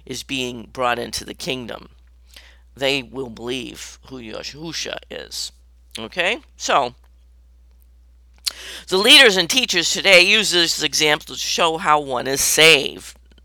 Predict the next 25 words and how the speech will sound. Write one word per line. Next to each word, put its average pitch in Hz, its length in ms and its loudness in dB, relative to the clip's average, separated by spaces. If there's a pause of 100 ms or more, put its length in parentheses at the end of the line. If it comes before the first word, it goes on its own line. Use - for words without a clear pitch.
(120)
It - 60 -18
has 120 220 -10
nothing 107 300 -10
to 143 100 -18
do 107 160 -14
with - 140 -18
that. - 300 -14 (240)
Again, - 500 -8 (360)
don't - 260 -12 (200)
fall - 380 -14
for - 160 -14
Satan's - 480 -10
trick. - 240 -8 (1040)
They 196 180 6
do 254 280 2
this 196 260 4
in 156 100 2
error, 156 300 6
as 156 580 6
we 151 160 -8
see, 175 540 0
and 170 220 4
as 147 320 8
we 147 300 -6
will 147 680 -4